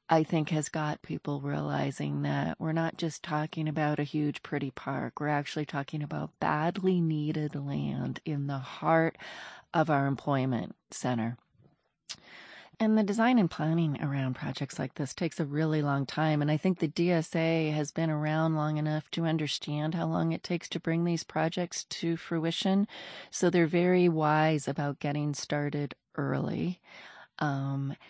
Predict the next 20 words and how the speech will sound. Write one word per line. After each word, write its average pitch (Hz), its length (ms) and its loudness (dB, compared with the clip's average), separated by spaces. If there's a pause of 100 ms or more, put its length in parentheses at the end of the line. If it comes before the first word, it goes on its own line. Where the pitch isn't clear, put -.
(240)
and 143 240 -2
keeping 156 380 0
the 151 60 2
momentum 143 500 0
going 139 580 -2
over, 139 720 0
you 175 100 0
know, 165 160 0
decades 151 720 -6
if - 480 -6
necessary. 135 840 -2 (600)
Um, 170 300 4
and 196 140 6
I 202 80 6
think 214 220 4
without 202 320 8
the 202 80 4
D 185 220 4
S 185 200 0
A, 175 540 4